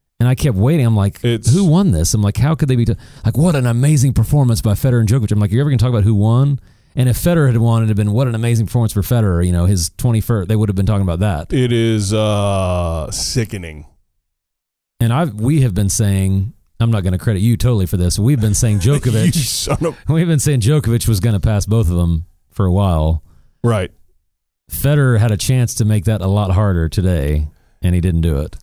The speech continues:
Speaker 2: Yeah, uh, four. He's, he's four back from Fed and two back from Nadal. And guess what's coming up? Two hard court tournaments in a row.
Speaker 1: And the Australian, he's literally unbeatable.
Speaker 2: Y-, yeah.
Speaker 1: And U S Open,
Speaker 2: If he's
Speaker 1: he's
Speaker 2: right.
Speaker 1: pretty close.
Speaker 2: If he's right.
Speaker 1: Yeah.
Speaker 2: You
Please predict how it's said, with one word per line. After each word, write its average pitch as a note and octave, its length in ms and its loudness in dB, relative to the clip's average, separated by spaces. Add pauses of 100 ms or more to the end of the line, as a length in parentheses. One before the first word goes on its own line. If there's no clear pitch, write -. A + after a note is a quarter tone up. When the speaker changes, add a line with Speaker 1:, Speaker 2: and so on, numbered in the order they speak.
Speaker 2:
Yeah, A2+ 480 2
uh, B2 280 2
four. D#3+ 460 0
He's, C#3 280 2
he's C3 340 0
four D3+ 300 -2
back C#3+ 300 -2
from C3 140 -2
Fed C#3 320 0
and G#2 160 0
two B2 160 0
back A#2+ 280 -2
from A#2 300 -2
Nadal. A2+ 560 0
And G#2 180 -2
guess A2+ 240 0
what's A#2+ 180 -2
coming A2+ 300 -2
up? G2+ 280 -4 (160)
Two A#2 240 -4
hard A#2 220 0
court A#2+ 220 0
tournaments A2+ 340 -2
in A2+ 60 0
a G#2+ 60 0
row. F2 340 -2 (240)
Speaker 1:
And G#2 140 0
the G#2 80 0
Australian, A#2 640 0
he's G2 340 0
literally G#2 480 2
unbeatable. E2+ 640 -2 (400)
Speaker 2:
Y-, B2+ 180 0
yeah. G#2+ 380 0
Speaker 1:
And G2 520 0
U A#2+ 180 2
S A2+ 160 0
Open, G#2+ 380 0
Speaker 2:
If - 120 0
he's G2+ 120 0
Speaker 1:
he's C#3+ 80 0
Speaker 2:
right. C#3+ 120 0
Speaker 1:
pretty G#2 160 0
close. F2+ 400 -2
Speaker 2:
If B2 140 0
he's B2+ 160 0
right. A#2+ 320 -2
Speaker 1:
Yeah. G#2+ 180 0
Speaker 2:
You D2 60 -2